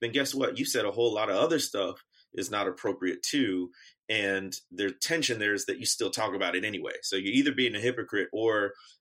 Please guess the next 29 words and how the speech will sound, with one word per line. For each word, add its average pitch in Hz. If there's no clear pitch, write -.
uh, 90
it's -
not 110
accurate 117
to 101
say 101
that 95
Christians 101
shouldn't 95
talk 98
about -
politics 87
in 87
church. -
And 120
I 131
think 143
the 113
second 175
aspect 98
is 113
related. 113
It 104
has 143
to 113
do 139
with 131
the 104
selectivity 107